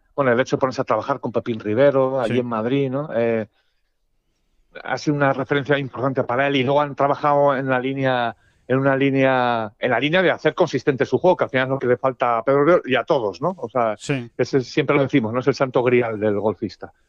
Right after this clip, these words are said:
Speaker 1: la consistencia, ¿no?
Speaker 2: Ujú.
Speaker 1: Y, bueno, y, y, y va estando bien, ¿no? Que, que le vean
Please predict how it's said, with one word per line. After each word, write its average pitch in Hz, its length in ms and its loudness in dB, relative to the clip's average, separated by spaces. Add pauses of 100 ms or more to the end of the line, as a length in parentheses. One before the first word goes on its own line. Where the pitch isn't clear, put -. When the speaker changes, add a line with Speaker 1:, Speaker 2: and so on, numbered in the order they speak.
Speaker 1:
la 104 160 0
consistencia, 110 680 -2
¿no? 131 100 -8 (180)
Speaker 2:
Ujú. 120 260 -10 (220)
Speaker 1:
Y, 120 320 2 (640)
bueno, 147 180 0
y, 120 340 -8
y, 123 360 2 (120)
y - 60 -14
va 135 120 2
estando 135 360 -2
bien, 127 300 0
¿no? 131 160 0
Que, 110 260 2
que 113 140 0
le 110 120 4
vean 120 520 0